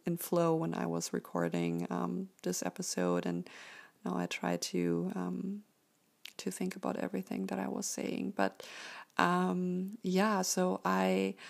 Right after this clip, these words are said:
<sighs> I started, um, I, yeah, I always, I never knew what, <laughs> oh God, I never knew what I really wanted to do with my life,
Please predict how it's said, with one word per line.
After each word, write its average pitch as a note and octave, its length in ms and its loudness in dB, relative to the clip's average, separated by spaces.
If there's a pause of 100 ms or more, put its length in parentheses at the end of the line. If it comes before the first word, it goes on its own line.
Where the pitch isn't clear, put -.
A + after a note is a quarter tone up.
(1700)
<sighs> A3 40 2 (600)
I G#3 140 4
started, G3 800 6 (160)
um, F#3+ 800 2 (720)
I, G3 180 4 (280)
yeah, F#3 220 2 (140)
I F#3+ 180 6
always, A#3 400 6
I G3+ 80 6
never A3 320 6
knew E3+ 280 2 (100)
what, - 200 0 (300)
<laughs> - 320 -14
oh - 120 -4
God, - 260 -2 (400)
I G#3 60 8
never G3+ 340 8
knew F3 180 4
what F3 220 0
I F3 60 2
really E3+ 280 0
wanted - 260 -4
to - 120 -8
do - 120 -4
with - 200 -2
my - 100 0
life, - 400 -2